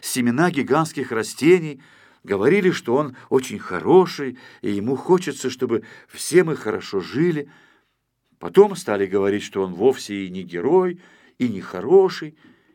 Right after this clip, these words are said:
И ниоткуда не прилетел, что он просто мошенник,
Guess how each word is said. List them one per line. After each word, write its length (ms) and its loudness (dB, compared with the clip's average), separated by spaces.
И 100 -2
ниоткуда 480 2
не 120 -4
прилетел, 720 0
что 180 -4
он 100 -6
просто 420 0
мошенник, 1040 2